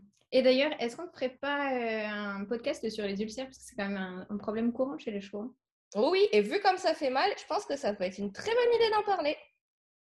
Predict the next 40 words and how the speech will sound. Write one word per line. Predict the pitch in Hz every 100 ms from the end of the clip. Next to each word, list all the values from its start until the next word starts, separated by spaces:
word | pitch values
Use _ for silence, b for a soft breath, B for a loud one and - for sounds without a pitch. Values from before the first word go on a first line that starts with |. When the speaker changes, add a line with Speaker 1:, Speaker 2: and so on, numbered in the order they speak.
| _ -
Speaker 1:
Super. | - 240 233 214 208 - _ _ _ _
Bonjour | - 415 453 453 403
à |
tous, | 392 359 381 247
bienvenue | 247 262 277 277 339
dans | 233
le | 214
Magic | 226 277 277
Talk | 262 220 202
Cast, | 247 311
le | 196 180
podcast | 311 294 269 294
qui | 247
met | 220
de | 214
la | 285
magie | 339 240 220
dans | 240
la | 277
vie | 285
de | 247
vos | 208 247 320
chevaux. | 269 208 208 269 -
Aujourd'hui, | 226 214 208 208
comme | 285 330
vous | 247
l'avez | 214
compris, | 196 190 196 247
on | 226
va | 208 226
parler | 208 196 208 262
des | 220 254
ulcères. | 240 226 214 208 208
Bonjour | 294 320 311
Maud, | 262 254
est-ce | 240
que | 240
tu | 262
vas | 240
bien ? | 214